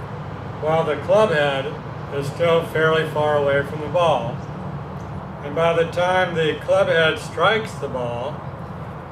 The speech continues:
the hands and arms are beginning to rise, or they are rising.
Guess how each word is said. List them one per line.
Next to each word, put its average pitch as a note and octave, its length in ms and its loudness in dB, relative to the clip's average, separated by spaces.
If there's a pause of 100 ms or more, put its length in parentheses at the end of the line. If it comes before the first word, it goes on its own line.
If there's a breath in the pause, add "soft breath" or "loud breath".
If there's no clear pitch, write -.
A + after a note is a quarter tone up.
the C#3+ 100 -2
hands E3 420 0
and E3+ 120 2
arms D3+ 520 0 (380)
are C#3+ 140 2
beginning D3 500 -2
to C#3+ 100 -4
rise, C#3 460 0 (760)
or C3 120 -4
they C#3 180 2
are D3+ 380 4
rising. C#3+ 580 0